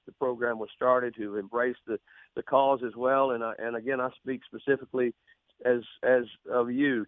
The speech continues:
too, because you have donated generously from your efforts with the Jake Owen Foundation. You have generated and, and, and contributed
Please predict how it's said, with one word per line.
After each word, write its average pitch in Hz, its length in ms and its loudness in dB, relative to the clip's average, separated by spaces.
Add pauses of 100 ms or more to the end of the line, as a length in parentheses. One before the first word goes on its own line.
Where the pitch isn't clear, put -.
too, 110 460 0
because 110 300 -2
you 151 180 0
have 107 140 2
donated 123 580 2
generously 107 640 -2 (440)
from 110 240 0
your 135 240 4
efforts 123 340 -4
with 104 120 -12
the 101 40 -10
Jake 123 320 -4
Owen 123 220 -2
Foundation. 123 800 -2 (320)
You 123 120 -2
have 110 120 -4
generated 127 680 0
and, 104 380 -6
and, 101 260 -8
and 98 120 -10
contributed 113 680 0